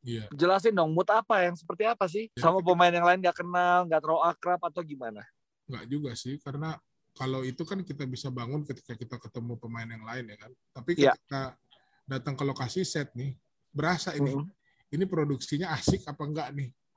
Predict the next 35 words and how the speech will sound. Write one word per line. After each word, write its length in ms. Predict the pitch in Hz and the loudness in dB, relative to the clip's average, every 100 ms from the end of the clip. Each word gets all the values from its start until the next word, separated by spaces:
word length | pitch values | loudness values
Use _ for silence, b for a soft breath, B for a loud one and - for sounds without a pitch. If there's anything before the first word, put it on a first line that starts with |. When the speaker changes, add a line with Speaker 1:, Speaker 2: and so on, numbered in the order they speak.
| _ | _
Speaker 1:
<laughs> 360 | 220 220 - - | -4 -2 -2 -2
Karena 340 | 170 175 202 | -2 0 2
ada 220 | 190 214 | 2 2
beberapa 480 | 196 180 165 160 165 | 2 0 0 0 -2
produksi 560 | 160 160 156 147 208 196 | 0 2 2 0 -2 -2
gitu 180 | 165 160 | -2 -2
kan 160 | 185 | -4
banyak 360 | 180 147 175 180 _ _ _ _ _ _ | -4 -4 -4 -6 _ _ _ _ _ _
ternyata 640 | 135 123 123 120 165 175 - _ _ _ _ | -10 -8 -8 -6 -4 -4 -6 _ _ _ _
mungkin 540 | 170 196 202 - 143 | 0 0 2 2 2
lagi 460 | 135 135 131 131 135 | 2 -2 -2 0 -2
ada 300 | - 120 127 | -4 -8 -8
trouble 640 | - 131 139 135 135 147 143 | -4 -2 0 0 0 2 2
gitu 260 | 135 - | -2 -4
ataupun 540 | 131 123 123 131 127 127 | -8 -8 -10 -8 -8 -10
apa, 320 | 127 - 160 | -10 -6 -6
sehingga 400 | - 127 143 156 | -4 -4 -4 -4
dari 240 | 135 127 | -2 0
mulai 640 | 127 143 151 147 147 147 135 | 2 2 2 2 0 -2 -4
hal 220 | 156 156 | -4 -4
kecil 480 | 156 208 - 294 269 | -4 -8 -2 0 2
aja 140 | 160 135 | 2 0
gitu 220 | 120 123 | -4 -6
kan, 160 | 151 | -4
dari 160 | 139 127 | -4 -2
kru-krunya 800 | 123 135 127 - 135 139 147 143 147 - - | -2 -4 -4 -4 -4 -2 -4 -6 -10 -16 -6
mukanya 420 | 147 143 151 151 | -4 0 2 2
cemberut 420 | 147 143 151 156 | 0 0 2 0
semua 540 | 156 160 180 180 180 175 | 0 -2 0 0 0 -2
ya 160 | 170 | -2
kan. 180 | 165 202 220 _ _ _ _ _ - | -2 -2 -4 _ _ _ _ _ 8
Speaker 2:
Iya, 180 | 151 151 | 10 12
iya, 180 | 147 | 12
Speaker 1:
Jadi, 160 | 135 180 | 10 6
Speaker 2:
iya. 140 | 113 | 2